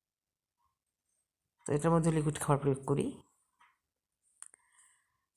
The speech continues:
তো এখান থেকে কিছু শাক কেটে নিচ্ছি আজকে। শাকটা খুবই নরম, আমি হাত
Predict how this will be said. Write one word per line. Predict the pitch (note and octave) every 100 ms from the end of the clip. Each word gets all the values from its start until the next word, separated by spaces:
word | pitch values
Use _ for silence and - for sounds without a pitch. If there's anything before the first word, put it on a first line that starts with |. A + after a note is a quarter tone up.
| -
তো |
এখান | F3 G3+
থেকে | G#3 G#3+
কিছু | G#3+ G#3+
শাক | - G3+ G3+
কেটে | D#3+ C#3+
নিচ্ছি | B2+ - -
আজকে। | - - - - _ _ _ _ _ _ _ _ _ _ _ _ - - _ _ _ _ _ _ _ _ _ _ _ -
শাকটা | - E3+ F3+
খুবই | - G3
নরম, | F#3 D#3 D#3+ B3+ - - _ _ _ _ - -
আমি | C3 B2+
হাত | D3